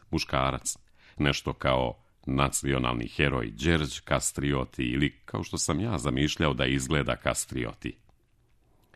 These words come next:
Približavam se malo i primjećujem kako mu se lagani osmijeh pojavljuje na kraju usana. Toliko. Stojim u mjestu.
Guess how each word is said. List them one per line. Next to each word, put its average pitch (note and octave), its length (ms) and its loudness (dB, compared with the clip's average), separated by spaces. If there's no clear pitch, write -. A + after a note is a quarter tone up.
Približavam A#2 580 2
se - 140 2
malo B2+ 360 2
i G#2+ 140 2
primjećujem F2 680 2
kako E2 240 0
mu D2 120 2
se - 140 -2
lagani D2+ 520 2
osmijeh E2 440 0
pojavljuje C#2 560 2
na B1+ 120 0
kraju B1+ 380 0
usana. A1+ 480 -4
Toliko. - 520 -4
Stojim C#2 560 0
u F2 120 2
mjestu. - 480 0